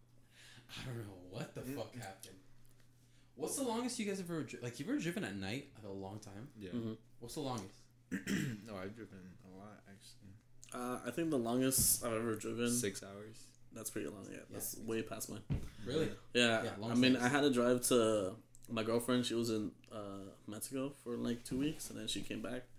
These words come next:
Speaker 3: to go, like, vacation with her family, but she came early, so I had to go pick her up at, um, I was about to say El Paso, but not El Paso. Uh, what's
Speaker 2: T J?
Speaker 3: T J, yeah.
Speaker 1: Jesus,
Speaker 3: I had to go, I had to,
Speaker 1: fuck.
Speaker 3: I had to go pick her up at T J, so I had to, you know, drive all the way down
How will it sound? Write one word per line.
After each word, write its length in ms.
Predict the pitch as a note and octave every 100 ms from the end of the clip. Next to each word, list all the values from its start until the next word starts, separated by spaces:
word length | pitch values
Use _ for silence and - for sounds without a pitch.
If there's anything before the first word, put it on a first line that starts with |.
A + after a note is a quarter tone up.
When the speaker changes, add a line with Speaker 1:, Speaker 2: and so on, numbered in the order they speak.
| - - - -
Speaker 3:
to 100 | G#2+
go, 160 | G#2+ G#2
like, 260 | G2 G#2+
vacation 340 | G#2 G#2+ G#2 G#2
with 80 | -
her 80 | G2+
family, 220 | A2 A#2+
but 180 | A#2 G#2+
she 100 | G2
came 220 | A2 G2+
early, 260 | G#2 A#2 B2+
so 240 | - F#2 E2
I 40 |
had 100 | A2
to 60 | G#2+
go 140 | G2
pick 180 | G#2+ G#2
her 120 | G#2
up 140 | E2 -
at, 280 | G#2 E2+ - - - - - - - -
um, 220 | F2 D#2 A2+ - - - - - - - - - -
I 40 |
was 80 | G#2+
about 120 | A2
to 60 | -
say 60 | C#2
El 60 | - A2
Paso, 180 | A#2+ A2
but 100 | - -
not 100 | -
El 180 | - -
Paso. 160 | - - -
Uh, 220 | - G2+ G2+
what's 260 | B2 - -
Speaker 2:
T 180 | - G2
J? 120 | G#2+ A#2+ - -
Speaker 3:
T 160 | C3 A#2+
J, 80 | G#2
yeah. 40 | G#2+
Speaker 1:
Jesus, 180 | G#2+ A2
Speaker 3:
I 20 | G#2+
had 40 |
to 40 | A#2
go, 260 | A#2+ A#2
I 40 | A#2
had 80 | A#2
to, 160 | A#2+
Speaker 1:
fuck. 260 | - - - -
Speaker 3:
I 40 | A2+
had 40 |
to 60 | C3
go 140 | B2+
pick 140 | C3+ B2+
her 100 | B2
up 100 | A#2
at 120 | G#2+
T 140 | A2+
J, 220 | A2+ G#2+ G#2 - G2+
so 200 | - G#2+
I 20 |
had 100 | G#2+
to, 200 | G#2 G2+ - -
you 80 | G#2+
know, 100 | G#2+
drive 240 | G#2 G2+
all 100 | G#2
the 60 | G2+
way 100 | G2+
down 220 | G2